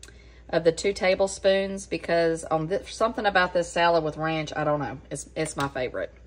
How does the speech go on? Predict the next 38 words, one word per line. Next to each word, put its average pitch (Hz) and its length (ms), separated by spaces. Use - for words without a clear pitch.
So - 120
I'm 165 60
gonna 170 180
do 175 140
the 165 100
two 190 200
tablespoons 165 1000
for - 80
this. - 760
And 165 160
I'm 202 120
gonna 277 160
tell 240 200
you 247 140
guys, 240 360
this 240 160
is 226 120
one 202 260
of 180 160
the 190 140
best 190 280
salads 180 440
I've 160 160
ever 185 240
had. 160 460
So 151 380
to - 80
be 185 200
able 233 280
to 196 140
bring 185 340
the 220 80
calorie 214 440
count 208 480
down 208 560
to 165 580
that 190 600
is, - 360